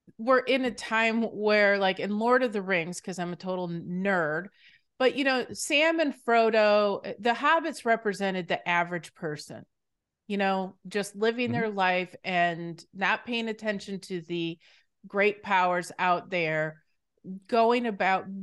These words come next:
Speaker 1: generally good people doing their thing, right? That's,
Speaker 2: Mm-hmm.
Speaker 1: that's America still.
Speaker 2: Mm-hmm.
Speaker 1: But the elites, the Sarumans and the Saurons of the world,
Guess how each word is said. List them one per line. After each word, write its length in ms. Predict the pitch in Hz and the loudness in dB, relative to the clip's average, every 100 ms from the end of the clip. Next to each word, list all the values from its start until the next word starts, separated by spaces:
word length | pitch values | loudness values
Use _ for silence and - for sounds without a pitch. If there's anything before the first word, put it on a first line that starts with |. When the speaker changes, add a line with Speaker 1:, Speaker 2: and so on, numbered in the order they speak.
| 185 170 - | -12 -14 -2
Speaker 1:
generally 560 | 269 269 262 233 226 | 2 2 0 -2 -2
good 300 | 190 208 202 | 0 0 0
people 640 | - 208 190 - 185 175 175 | -6 -8 -6 -2 0 0 -2
doing 400 | 170 190 185 175 | -2 -2 -2 -2
their 160 | 170 | -4
thing, 420 | 160 - 143 - - - | -6 -4 -4 -6 -14 -2
right? 300 | 190 220 - - | 0 0 -2 0
That's, 340 | 220 226 - | 0 0 -6
Speaker 2:
Mm-hmm. 60 | - - | -12 0
Speaker 1:
that's 380 | 214 220 - - | 0 0 -4 -6
America 600 | 214 262 269 254 - 175 | -2 2 2 2 -2 -6
still. 480 | - - 165 - _ _ _ - - - - | -6 -6 -6 -6 _ _ _ -20 -20 -16 -4
Speaker 2:
Mm-hmm. 80 | |
Speaker 1:
But 180 | 110 233 | 0 0
the 280 | 254 240 247 | 0 0 0
elites, 640 | 247 359 330 226 - - - - | 2 2 2 0 -6 -16 -16 -8
the 60 | 285 | -6
Sarumans 920 | - 311 320 320 226 180 175 196 196 - | 2 4 6 4 2 0 -2 -4 -4 -6
and 180 | 190 | -4
the 60 | 180 | -6
Saurons 960 | - 247 262 226 175 175 208 226 - - _ _ | 0 2 4 4 2 0 -2 -6 -10 -16 _ _
of 200 | - 202 | -2 0
the 100 | 196 | 0
world, 580 | 185 180 175 175 185 202 | -2 -2 -2 -2 -2 -8